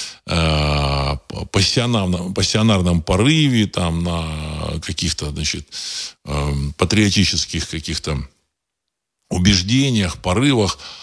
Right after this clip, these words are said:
Но потом это всё государством перемалывается и превращается в бюрократическую структуру, которая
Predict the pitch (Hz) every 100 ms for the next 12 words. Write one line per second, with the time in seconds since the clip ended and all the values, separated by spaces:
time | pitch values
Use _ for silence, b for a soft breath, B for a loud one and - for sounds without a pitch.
0 | B - 175 175 175 190 180 156 135 127
1 | - 147 143 127 117 113 120 120 120 -
2 | 107 92 - 104 110 127 143 135 110 101
3 | - 135 135 104 98 95 - 117 107 90
4 | 87 85 82 80 78 76 82 104 - 110
5 | - 95 80 - 82 - 95 - 135 107
6 | 82 78 95 87